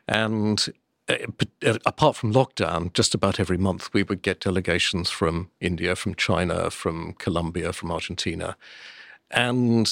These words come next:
they would be at most two hours in, in and out. And you have the Minister of Industry from Chile, or you've got the Central Bank of Colombia or whatever it might be, come in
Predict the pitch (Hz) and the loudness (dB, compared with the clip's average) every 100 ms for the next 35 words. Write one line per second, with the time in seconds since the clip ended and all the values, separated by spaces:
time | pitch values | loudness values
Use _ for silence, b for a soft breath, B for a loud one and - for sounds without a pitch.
0 | 123 120 113 110 - 107 101 120 113 101 | 2 2 4 0 2 4 4 4 4 4
1 | - - - - 104 92 92 - - 98 | 2 -2 -2 2 4 4 2 0 0 0
2 | 95 - 120 92 90 82 - - - _ | 0 2 2 2 -2 -4 -4 -8 -8 _
3 | - 90 87 - 87 - 90 87 90 87 | -2 0 -2 -4 -6 -2 -2 -2 -2 -2
4 | 80 - 87 90 82 - - 85 82 - | -2 -4 -6 -4 -2 -2 -2 -2 -2 -2
5 | 85 82 80 - 90 80 82 - B B | -2 -2 -4 -6 -2 0 0 -2 B B
6 | B B B B - 92 87 90 85 92 | B B B B 0 2 4 2 2 0
7 | - 92 - 90 - 82 - 80 85 - | 0 -2 -2 -4 -10 -16 -4 -2 -2 -6
8 | - 76 - 92 85 85 85 85 - 78 | -8 -8 -6 -4 -2 -2 -2 -2 -2 -4
9 | 85 98 82 - 85 - 113 95 87 80 | -4 -4 -4 -4 -4 -2 0 2 2 -2